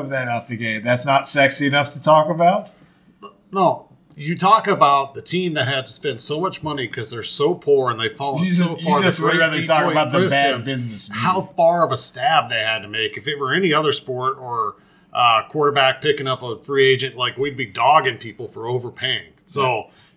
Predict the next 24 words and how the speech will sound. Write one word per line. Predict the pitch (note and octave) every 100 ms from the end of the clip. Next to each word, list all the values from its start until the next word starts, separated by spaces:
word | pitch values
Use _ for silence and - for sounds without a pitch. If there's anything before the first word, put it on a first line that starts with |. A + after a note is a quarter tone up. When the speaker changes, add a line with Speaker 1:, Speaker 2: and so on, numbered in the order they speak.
| _ _ -
Speaker 2:
that's | E3+ F3+
what | D3 A#2+
I |
was | G#2+
getting | B2+ A2+
at. | G2+ - -
That's | D#3+ D#3+ -
how | C3
bad | A#2 A2+ A2
they | G#2+
are. | A2+ -
That's | B2+ A#2+ -
how | A2+
fall-, | - A2+ A2 G#2+ -
far | - A#2+ A#2
they've | G#2+
fallen. | - D3+ C3+ B2 B2
And | C3
they're, | C#3 C#3+
they're | - D3
not | C#3+ F#3 D3
like | B2+ A#2+
the | B2+
friggin' | - B2+ G#2+